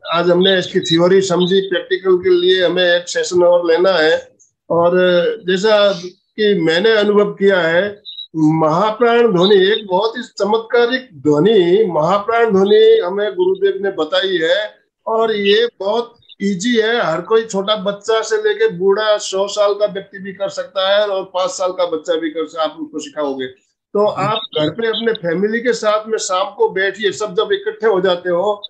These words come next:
और सामूहिक रूप से महाप्राण ध्वनि क्रिया, महाप्राण ध्वनि करने से हमारा श्वास भी लंबा होता है, एकाग्रता बढ़ती है,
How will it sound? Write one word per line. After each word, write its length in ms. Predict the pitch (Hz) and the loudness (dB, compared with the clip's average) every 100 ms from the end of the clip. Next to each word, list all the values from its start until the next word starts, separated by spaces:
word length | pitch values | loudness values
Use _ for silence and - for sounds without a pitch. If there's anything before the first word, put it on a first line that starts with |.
| _ - | _ -4
और 80 | 196 | -4
सामूहिक 680 | - 180 190 226 240 247 214 | -2 -2 2 2 2 0 -6
रूप 160 | 226 208 | -4 -4
से 180 | 247 | -2
महाप्राण 680 | 233 190 170 202 214 233 240 | -2 0 -2 -2 0 0 0
ध्वनि 240 | 185 185 175 | 0 0 0
क्रिया, 560 | 156 143 131 120 - _ _ _ - | -2 -2 -2 -4 -6 _ _ _ -6
महाप्राण 720 | 160 165 208 226 240 240 226 | -2 0 -2 0 0 2 0
ध्वनि 260 | 185 196 220 | 0 0 0
करने 300 | 208 214 202 | 0 -2 0
से 120 | 214 | 0
हमारा 280 | 208 214 208 | 0 0 0
श्वास 420 | - 202 220 202 | -2 -2 -2 -4
भी 80 | 240 | 0
लंबा 300 | 208 202 202 | 0 2 2
होता 400 | 190 175 190 185 | 2 0 0 0
है, 240 | 185 214 190 | 0 -2 -6
एकाग्रता 560 | 190 220 226 226 233 | -4 -2 0 0 0
बढ़ती 420 | 214 190 160 180 156 | 0 -2 -2 -2 -2
है, 240 | 135 - | -2 -8